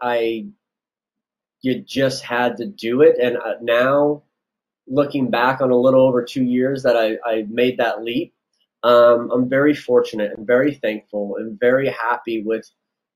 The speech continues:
the support I've had from, uh, producers and agents and managers and directors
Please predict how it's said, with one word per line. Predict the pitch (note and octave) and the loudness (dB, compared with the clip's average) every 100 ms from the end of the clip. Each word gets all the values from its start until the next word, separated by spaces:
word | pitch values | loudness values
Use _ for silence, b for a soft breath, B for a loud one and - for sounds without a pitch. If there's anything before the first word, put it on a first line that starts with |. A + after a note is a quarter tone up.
| - | -6
the | B2 | -4
support | C#3 - - C3 B2+ A2+ | -4 -4 4 6 6 2
I've | A2+ G#2+ | -2 -2
had | A#2 A#2 A2+ G#2+ | -2 0 0 -2
from, | - B2 A2+ G#2+ G#2 G#2 - _ _ _ _ _ | -4 0 2 0 -2 -6 -12 _ _ _ _ _
uh, | F#2+ F#2 F#2 F#2 | -8 -6 -6 -10
producers | - B2 C3+ B2+ C3 B2 A#2+ A2+ - - | -8 -2 0 0 2 2 2 -2 -10 -4
and | A#2 A#2 | -4 0
agents | B2 B2+ B2 A#2+ A#2 - - - | 0 0 0 -2 -2 -8 -10 -8
and | A#2 | -4
managers | B2+ C3 B2+ B2 A#2+ A#2 A2+ A2 | 2 2 2 2 0 0 -4 -6
and | A2 | -4
directors | A2+ A#2 A#2 - B2 A#2+ A#2+ - - | 2 2 2 0 0 0 -4 -10 -16